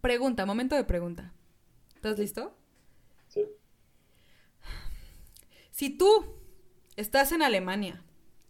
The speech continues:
Speaker 2: Ujú.
Speaker 1: y tienes absolutamente toda la posibilidad de viajar en el tiempo, ¿te valdría madres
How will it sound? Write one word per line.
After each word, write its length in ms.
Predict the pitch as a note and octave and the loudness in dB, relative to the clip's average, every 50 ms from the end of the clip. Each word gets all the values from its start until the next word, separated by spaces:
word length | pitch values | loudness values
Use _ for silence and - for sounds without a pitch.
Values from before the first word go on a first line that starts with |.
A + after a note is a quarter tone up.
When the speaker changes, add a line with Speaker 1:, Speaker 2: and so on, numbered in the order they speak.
| - _ - - | -20 _ -20 -18
Speaker 2:
Ujú. 140 | - - - - | -18 -16 -12 -12
Speaker 1:
y 60 | A3 | -8
tienes 300 | A3 B3+ C4 C4+ D4+ D4+ | -4 -2 0 0 0 0
absolutamente 600 | D4+ - - - G#3+ G#3+ G#3+ B3 A#3+ B3 A#3+ B3+ | -2 -2 -2 0 -2 0 0 0 -2 -2 -4 -6
toda 260 | B3 - B3 B3+ C#4 C#4+ | -2 0 2 2 4 4
la 140 | C4+ B3 | 2 2
posibilidad 560 | B3+ G3+ G3 - G#3 F#3 F3+ F#3 F#3 G3 G3 G#3 | 2 0 -4 -4 -6 -6 -6 -4 0 0 0 2
de 80 | G#3+ | 2
viajar 400 | G#3+ G3+ F#3 F3+ - G3 G3 G3 | 0 0 -2 -2 -4 -4 -2 -2
en 100 | G3+ G#3 | -2 -2
el 160 | F3+ F3 E3+ | -4 -6 -8
tiempo, 400 | E3+ F#3+ F#3 G3 F#3+ - - - - - - _ _ - - - - - - - - | -8 -8 -6 -4 -4 -4 -6 -6 -12 -20 -20 _ _ -20 -20 -20 -20 -20 -20 -4 2
¿te 140 | - A#3 A#3 | 4 4 6
valdría 420 | A#3+ A#3 A#3+ A3+ B3+ C#4 D#4+ F4+ | 6 6 6 6 4 4 6 6
madres 640 | F4+ D#4 D4 D4+ D4+ D4+ C4+ A3 G3 - - - | 8 10 10 10 12 10 8 8 6 2 -4 -8